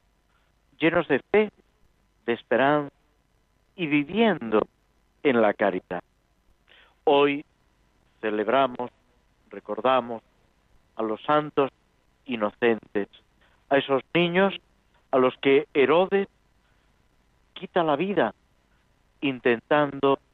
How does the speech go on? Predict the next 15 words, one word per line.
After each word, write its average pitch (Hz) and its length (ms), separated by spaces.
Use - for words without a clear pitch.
suprimir, 127 680
aniquilar 120 800
a - 80
Jesús, - 400
al 123 140
enviado 131 540
de 123 180
Dios, 120 300
que 120 140
es 107 100
Dios 101 220
mismo. 87 240
Esta 247 280
realidad, 151 760
eh, 127 240